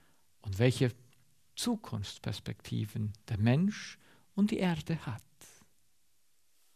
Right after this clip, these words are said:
So haben wir zwei, sage ich jetzt mal, Elemente, ein physisches und ein geistiges.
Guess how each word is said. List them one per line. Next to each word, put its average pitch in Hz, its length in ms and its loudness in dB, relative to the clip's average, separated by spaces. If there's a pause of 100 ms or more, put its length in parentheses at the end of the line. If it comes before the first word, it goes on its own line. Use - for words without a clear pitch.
(1000)
So 104 240 -2
haben 123 200 4
wir 147 160 4
zwei, 156 600 4 (1500)
sage 120 260 0
ich 117 140 -4
jetzt - 260 -4
mal, 107 380 2 (800)
Elemente, 104 680 4 (480)
ein 98 180 -2
physisches 127 920 -4
und - 120 -12
ein 107 80 -6
geistiges. 180 720 0